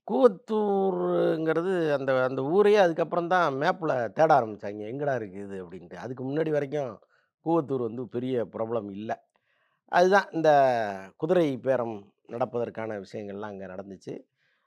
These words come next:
அ, எம் எல் ஏக்களை கொண்டு போய் அங்க வச்சுக்கிட்டு, அவங்களுக்கு தேவையானதெல்லாம் செஞ்சு கொடுப்பதற்கான வேலைகள்லாம் அங்க நடந்துச்சு. அதுல இப்போதைக்கு பல வருடங்கள் கழித்து, இன்னைக்கு ஏன் இந்த விஷயத்த கையில எடுத்தாரு அப்படின்னு தெரியல.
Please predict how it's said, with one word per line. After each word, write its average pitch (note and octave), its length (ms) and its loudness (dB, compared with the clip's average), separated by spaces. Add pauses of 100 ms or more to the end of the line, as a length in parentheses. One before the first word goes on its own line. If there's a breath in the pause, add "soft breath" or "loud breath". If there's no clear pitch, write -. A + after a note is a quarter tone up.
(180)
அ, D#3 120 2
எம் C3 200 2
எல் B2+ 100 2
ஏக்களை G#2+ 220 -4
கொண்டு G2+ 220 -10
போய் G#2+ 100 -6
அங்க G2 160 -10
வச்சுக்கிட்டு, G2 540 -14 (260)
அவங்களுக்கு E3+ 680 4
தேவையானதெல்லாம் B2 1040 4
செஞ்சு A2+ 140 -10
கொடுப்பதற்கான F#2+ 680 -12
வேலைகள்லாம் F2+ 360 -10
அங்க G2 220 -12
நடந்துச்சு. G2 640 -14 (360)
அதுல A3 760 4 (260)
இப்போதைக்கு F3+ 720 4
பல D#3 240 6
வருடங்கள் D3 440 2
கழித்து, B2+ 580 -6
இன்னைக்கு D3 440 -2
ஏன் E3+ 160 4
இந்த C3+ 140 -2
விஷயத்த A2 800 -6
கையில G#2 320 -6
எடுத்தாரு F#2 560 -8
அப்படின்னு F2+ 280 -16 (100)
தெரியல. F2 380 -10